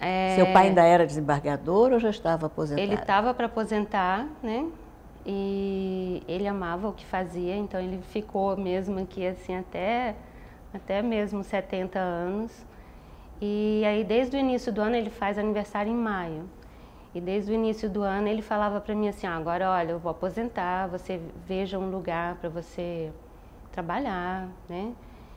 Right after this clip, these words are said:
Speaker 1: E às vezes eu ouvia assim,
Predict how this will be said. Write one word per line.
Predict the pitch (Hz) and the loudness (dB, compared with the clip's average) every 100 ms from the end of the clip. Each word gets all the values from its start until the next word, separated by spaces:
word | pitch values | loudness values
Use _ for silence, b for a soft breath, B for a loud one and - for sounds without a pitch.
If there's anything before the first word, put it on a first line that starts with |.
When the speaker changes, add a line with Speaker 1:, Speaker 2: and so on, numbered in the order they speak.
| b b | b b
Speaker 1:
E | 185 190 190 190 190 190 185 185 175 170 156 156 - - - - - - - - - - - - - - | -6 -2 0 0 0 0 0 0 0 -2 -4 -8 -14 -18 -18 -20 -20 -20 -20 -20 -20 -20 -18 -18 -18 -8
às | 190 185 | -4 -2
vezes | 175 220 214 208 165 | 2 2 2 -2 0
eu | 196 185 190 - | 0 0 -4 -4
ouvia | 190 170 185 190 | -4 -2 -2 -2
assim, | 185 202 190 156 | 0 -2 0 -2